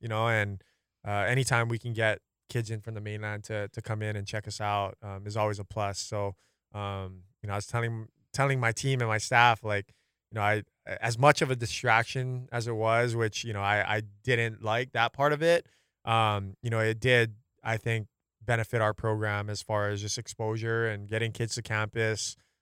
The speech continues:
um, which is always a goal for us. So, um, hopefully we'll get, we'll get a guy, and, and, uh, we did sign a couple, uh, guys recently, uh, from Hawaii, actually, that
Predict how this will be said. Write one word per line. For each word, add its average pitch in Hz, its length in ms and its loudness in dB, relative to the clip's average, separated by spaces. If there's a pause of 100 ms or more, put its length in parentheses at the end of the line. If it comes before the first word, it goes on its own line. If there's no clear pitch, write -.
(160)
um, 107 180 -4
which 110 140 -4
is 113 100 -2
always 107 240 2
a 107 40 -4
goal 104 200 -2
for 101 200 -6
us. 98 180 -4
So, 98 280 -6 (260)
um, 98 420 -8
hopefully 123 280 0
we'll 117 140 2
get, 113 240 0 (160)
we'll 110 140 -8
get 107 160 -2
a 107 40 -4
guy, 107 360 2
and, 101 280 -4
and, 104 260 -8 (460)
uh, 98 400 0 (400)
we 127 140 0
did 131 300 4
sign 120 320 4
a 117 60 0
couple, 120 580 2
uh, 107 340 0
guys 110 340 2
recently, 113 840 -4
uh, 101 320 -4
from 131 200 0
Hawaii, 110 280 2
actually, 104 440 -2
that 101 220 -4